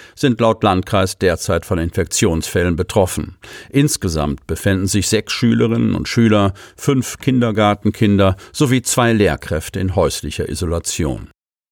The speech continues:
Ottens betont, dass es sich bisher jeweils um Einzelfälle handele. Ausbrüche in diesen Einrichtungen haben wir zum Glück nicht. Dennoch befinden sich insgesamt sechsundachtzig Kinder als Kontaktpersonen in Quarantäne.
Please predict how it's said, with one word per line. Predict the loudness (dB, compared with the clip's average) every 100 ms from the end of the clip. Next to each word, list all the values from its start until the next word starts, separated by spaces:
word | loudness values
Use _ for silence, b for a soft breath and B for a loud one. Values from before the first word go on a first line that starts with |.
| 0
Ottens | 0 2 0 0
betont, | 0 2 4 2 0
dass | -2 0
es | 0
sich | -2 0
bisher | 0 0 0 2
jeweils | 2 2 2 0 -2 -6 0
um | 2 2
Einzelfälle | 0 -2 0 -4 -2 -2 0 0
handele. | 0 0 0 -2 -6 -14 B B B B
Ausbrüche | 2 2 2 -2 -4 -2 -4
in | -2
diesen | -2 0
Einrichtungen | 2 2 2 0 2 2 4
haben | 4 4
wir | 2
zum | 2 2 2
Glück | 2 2
nicht. | 2 2 -4 -4
Dennoch | 0 2 0 -2 _ _ _
befinden | -4 0 0 0
sich | -6 -2 2
insgesamt | 2 2 0 0 0 0
sechsundachtzig | -2 -2 -2 -2 -4 -8 -6
Kinder | 0 2 2 0 B B -6
als | -6
Kontaktpersonen | -2 -2 0 -4 -4 _ -2 0 0 0 0 -4 _
in | 0 2
Quarantäne. | 2 2 2 2 0 -2 -6